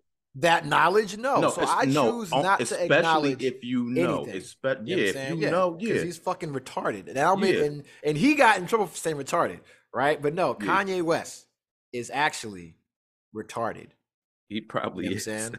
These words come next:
Speaker 2: <laughs> No, I'm
Speaker 1: I'm
Speaker 2: saying if you, if
Speaker 1: hundred percent
Speaker 2: you,
Speaker 1: serious.
Speaker 2: like, uh, I, I, I,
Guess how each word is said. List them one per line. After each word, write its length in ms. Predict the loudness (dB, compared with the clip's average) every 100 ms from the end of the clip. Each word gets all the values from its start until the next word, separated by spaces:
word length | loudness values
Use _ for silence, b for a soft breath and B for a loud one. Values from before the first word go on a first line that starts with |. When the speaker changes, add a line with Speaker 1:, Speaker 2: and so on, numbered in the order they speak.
| -10
Speaker 2:
<laughs> 800 | -10 -10 -18 -20 -20 -16 -12
No, 160 | 2 6
I'm 120 | 8
Speaker 1:
I'm 60 | 8
Speaker 2:
saying 140 | 6
if 180 | 4 2
you, 120 | 0
if 60 | 2
Speaker 1:
hundred 140 | 2
percent 240 | 2 2 2
Speaker 2:
you, 60 | 2 0
Speaker 1:
serious. 420 | -2 -10 -20 -20 -20 _ _
Speaker 2:
like, 300 | 2 2 4
uh, 360 | 4 6 4 2
I, 140 | 2 2
I, 300 | 2 0 2
I, 340 | 2 0 0